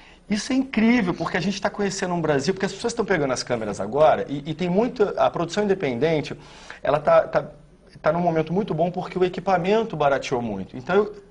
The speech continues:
muita gente tem uma pequena câmera que filma em Full H D. Então, a gente tá vendo coisas surgindo de todos os cantos do Brasil,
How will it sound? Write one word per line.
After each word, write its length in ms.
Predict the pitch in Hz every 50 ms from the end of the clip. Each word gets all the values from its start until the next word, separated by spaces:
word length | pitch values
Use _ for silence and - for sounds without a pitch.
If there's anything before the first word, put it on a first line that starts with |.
| - -
muita 320 | 170 202 254 269 269 233
gente 220 | 175 196 196 -
tem 100 | - 175
uma 160 | 160 160 156 143
pequena 380 | 147 147 147 - 214 208 180 160
câmera 240 | - 190 185 190
que 140 | 190 190 202
filma 320 | 175 - - 233 247 240 214
em 60 | 180
Full 200 | - - 147 135
H 160 | 127 123 117
D. 240 | 107 107 104 98 92 - - - - - - - -
Então, 220 | 190 180 - 226
a 40 | 240
gente 200 | 233 269 262 -
tá 80 | - 247
vendo 180 | 208 214 220 214
coisas 340 | - - 202 202 180 190
surgindo 360 | - - 185 156 143 147 156 165
de 120 | 151 156
todos 280 | - - 240 254 202 196
os 120 | 196 -
cantos 280 | - 151 143 139 135 -
do 100 | 139 131
Brasil, 440 | 117 113 117 113 117 156 190 190